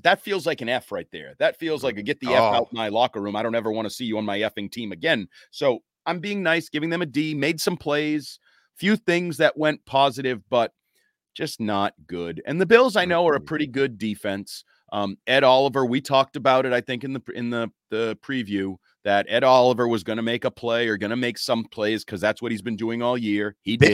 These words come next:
Speaker 1: did.
Speaker 2: man with the one-handed interception. Wow.
Speaker 1: He is a stud. Now,
Speaker 2: Yeah.
Speaker 1: Barmore and the Patriots pass rush showed up. We'll talk about that when we get to the defense. But just for the offensive perspective, you didn't run the ball great.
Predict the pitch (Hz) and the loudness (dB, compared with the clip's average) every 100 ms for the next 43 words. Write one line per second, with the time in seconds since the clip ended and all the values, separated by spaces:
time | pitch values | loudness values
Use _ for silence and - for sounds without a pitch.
0 | 190 185 175 160 135 120 123 160 151 127 | 8 8 10 10 10 10 10 10 8 4
1 | 107 107 113 82 - 107 139 - 65 67 | 2 0 0 -2 0 4 4 0 -8 -4
2 | 76 104 95 73 - _ _ 185 339 294 | 0 2 2 -2 -10 _ _ -2 0 2
3 | 135 120 110 92 - - - - 92 78 | 4 4 4 -2 -8 -14 -10 -4 -4 -4
4 | - _ _ _ 147 143 87 73 - 196 | -10 _ _ _ 4 4 2 -6 -4 4
5 | 262 269 139 143 175 127 131 131 214 262 | 4 4 4 2 0 -4 -2 0 -2 0
6 | 151 - - 107 107 110 104 127 - 123 | -4 -4 0 0 0 -2 -2 -2 -4 -2
7 | 98 92 - 135 165 135 127 117 110 120 | 0 -2 -2 -2 2 0 0 -2 0 -2
8 | 110 107 101 95 196 202 107 98 95 _ | 0 -6 -6 -6 -6 -4 -6 -6 -10 _
9 | _ _ 139 127 - 98 214 - 196 147 | _ _ 0 0 0 -4 -4 -4 -6 -2
10 | 120 135 - 139 127 127 139 - 139 135 | 2 2 2 -4 -4 -8 -8 -4 0 0
11 | - 131 117 _ _ _ _ - 127 180 | 0 -6 -6 _ _ _ _ -4 2 2
12 | 180 151 151 147 123 139 127 127 127 123 | 2 2 2 0 0 0 0 2 0 0